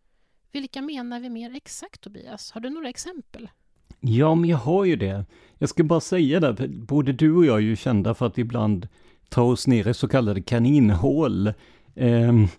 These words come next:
Speaker 2: och, eh, eh, jag var då tvungen att gå in och kolla på det här Bilderberg Hotel, eller Bilderberg Hotel, som vi pratade om tidigare i avsnittet.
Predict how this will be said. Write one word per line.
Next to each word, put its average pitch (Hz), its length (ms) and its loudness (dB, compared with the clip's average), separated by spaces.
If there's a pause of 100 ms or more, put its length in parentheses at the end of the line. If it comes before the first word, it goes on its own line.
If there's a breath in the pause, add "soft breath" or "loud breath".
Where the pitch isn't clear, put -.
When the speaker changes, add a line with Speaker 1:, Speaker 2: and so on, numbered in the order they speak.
(180)
Speaker 2:
och, - 340 0
eh, 120 280 4 (400 loud breath)
eh, 117 440 2 (100)
jag 143 520 0
var 147 80 0
då 110 100 0
tvungen 117 400 2
att 113 60 2
gå 123 100 2
in 110 100 4
och 104 80 0
kolla 117 360 0
på 160 160 -2
det 147 80 -2
här 101 300 0 (440)
Bilderberg 110 800 0
Hotel, 131 480 0
eller 113 160 2
Bilderberg 117 760 0
Hotel, 131 560 -2 (320 soft breath)
som 131 220 4
vi 123 80 6
pratade 117 320 0
om 107 80 0
tidigare 117 400 -2
i 147 40 -2
avsnittet. - 760 -6